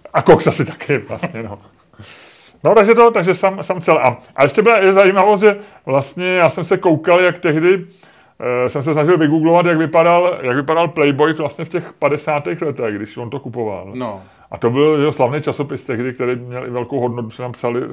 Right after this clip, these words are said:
Speaker 1: velký
Speaker 2: No, jasně,
Speaker 1: spisovatelé.
Speaker 2: to bylo, to byl, to byl pík časopisů vlastně,
Speaker 1: No a
Speaker 2: padesátých
Speaker 1: on,
Speaker 2: let.
Speaker 1: jestliže, eh, ve dvanácti tohle to kupoval, a on je ročník čtyřicet jedna, tak, eh, to znamená, že to byl ročník Playboye devatenáct set padesát tři.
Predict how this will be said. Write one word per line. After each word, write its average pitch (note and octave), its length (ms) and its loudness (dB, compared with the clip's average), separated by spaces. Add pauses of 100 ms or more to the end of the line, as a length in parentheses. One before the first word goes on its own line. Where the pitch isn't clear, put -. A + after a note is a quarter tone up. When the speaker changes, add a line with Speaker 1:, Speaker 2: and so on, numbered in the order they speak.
(240)
Speaker 1:
velký A2 240 -8
Speaker 2:
No, C3 80 -4
jasně, B2+ 140 -4
Speaker 1:
spisovatelé. A#2+ 320 -8
Speaker 2:
to A#2+ 80 -6
bylo, C3 260 -2
to C3 120 -10
byl, C3 180 -8
to B2+ 180 -12
byl C3 140 -8
pík C#3+ 340 -12
časopisů C#3 580 -14
vlastně, A#2 240 -10
Speaker 1:
No A2+ 120 0
a - 40 -2
Speaker 2:
padesátých B2 400 4
Speaker 1:
on, F3+ 80 0
Speaker 2:
let. F#3 180 -6
Speaker 1:
jestliže, D#3+ 460 2
eh, A#2+ 480 2
ve A#2 100 0
dvanácti D3+ 680 0
tohle D3 340 -4
to D3+ 160 -8
kupoval, D3 520 -2 (480)
a G#2+ 240 0
on G#2 140 -6
je C#3+ 140 -2
ročník D3 240 -6
čtyřicet D3 360 -4
jedna, E3+ 360 -6 (420)
tak, A#2 440 0
eh, A2 260 0
to B2 100 -6
znamená, B2+ 320 -2
že C3+ 80 -2
to C#3 100 -2
byl D3+ 180 0
ročník C#3+ 400 -6
Playboye C3+ 400 -2
devatenáct B2+ 400 -4
set C#3+ 120 -8
padesát C#3+ 440 -6
tři. G2+ 280 -8